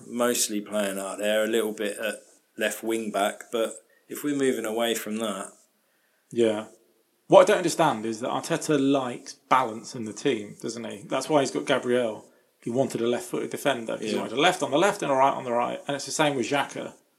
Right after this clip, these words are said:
Speaker 2: Plays on the left 'cause he's a left footer. So to me, it, it's, it,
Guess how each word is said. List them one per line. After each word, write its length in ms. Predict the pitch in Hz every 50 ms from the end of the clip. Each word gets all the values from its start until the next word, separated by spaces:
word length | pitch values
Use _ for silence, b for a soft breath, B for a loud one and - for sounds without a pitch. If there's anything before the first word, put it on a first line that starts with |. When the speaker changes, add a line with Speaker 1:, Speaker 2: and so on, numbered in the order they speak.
| _ _ -
Speaker 2:
Plays 200 | - 127 117 113
on 120 | 117 117
the 60 | 123
left 280 | 151 175 196 165 - -
'cause 120 | 156 -
he's 140 | 131 123 117
a 40 | 123
left 160 | 120 113 -
footer. 280 | - 147 147 143 143 - - - _ _ _ _ _ _ _ _ _ _ _ _
So 280 | - - - 202 98 -
to 280 | 160 - - - 208 214
me, 280 | 226 247 202 156 139
it, 140 | 139 139 139
it's, 520 | 147 170 165 143 - - - - - - - _ _ _ -
it, 160 | 180 185 175